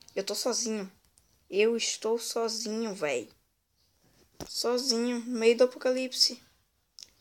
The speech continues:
Agora me diz, por que aquele retardado, o zumbi ali na frente... Ah, completamos. Completamos? Completamos? Como é que completamos? Ah, não. Não.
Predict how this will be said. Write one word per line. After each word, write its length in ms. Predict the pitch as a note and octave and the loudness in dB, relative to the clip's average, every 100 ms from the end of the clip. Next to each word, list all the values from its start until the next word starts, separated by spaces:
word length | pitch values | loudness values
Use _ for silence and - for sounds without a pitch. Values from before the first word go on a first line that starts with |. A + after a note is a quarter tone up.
| - | -14
Agora 220 | - B3 C4+ | 0 2 4
me 140 | C4+ | 4
diz, 420 | B3+ B3 - - _ _ _ _ _ - | 2 2 2 -2 _ _ _ _ _ -10
por 240 | F#4 - | -10 -6
que 160 | - D4+ | -2 0
aquele 360 | E4 C#4+ C4 B3 | 0 2 2 4
retardado, 1040 | A3 D4 - E3+ D#4 C4+ G#3 G#3+ B3+ B3 - - - | 2 -2 -2 -4 -4 2 6 6 4 -2 -8 -20 -6
o 40 | G4+ | -2
zumbi 240 | A#4+ A4+ | 8 10
ali 140 | A4+ | 10
na 160 | A4 A4 | 8 6
frente... 320 | - G4+ G4 - | 6 0 0 2
Ah, 300 | D4+ C#4+ - | 6 6 4
completamos. 600 | A#3+ B3 A#3+ A#3+ G#3+ G#3 F#3+ _ _ _ _ _ _ _ _ _ _ _ _ | -2 0 0 -2 -10 -12 -20 _ _ _ _ _ _ _ _ _ _ _ _
Completamos? 560 | - F3+ F3 G3 G#4 - - _ _ _ _ _ _ _ _ _ _ _ _ _ | -10 -2 6 6 6 -2 -20 _ _ _ _ _ _ _ _ _ _ _ _ _
Completamos? 500 | - G#3+ - F#5 E5+ | -4 4 8 8 6
Como 140 | G4 E4+ | 8 8
é 40 | |
que 100 | E4 | 8
completamos? 500 | - G4+ G4+ G4 F#4+ | 2 0 0 0 8
Ah, 200 | A4 A4+ | 10 10
não. 300 | F4+ E4 E4+ - _ _ _ _ _ _ _ - | 6 2 0 -8 _ _ _ _ _ _ _ -16
Não. 380 | - C#4 D4 D4+ | -8 -6 -6 -8